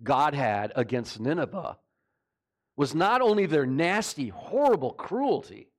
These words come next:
but their extreme pride.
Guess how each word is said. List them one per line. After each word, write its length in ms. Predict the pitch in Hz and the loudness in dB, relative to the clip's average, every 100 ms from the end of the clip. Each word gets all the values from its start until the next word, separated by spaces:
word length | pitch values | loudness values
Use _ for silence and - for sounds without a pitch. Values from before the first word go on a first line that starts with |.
| _ _ _ _ _ _ _ _ _ _ _ _ _ _ _ | _ _ _ _ _ _ _ _ _ _ _ _ _ _ _
but 220 | 113 127 | -2 -2
their 180 | 131 123 | 0 -2
extreme 840 | 117 - - - 131 131 131 120 | -4 -10 -14 -16 -8 -4 -2 -4
pride. 720 | 113 - 110 101 85 82 - | -8 -4 -2 -2 -4 -10 -14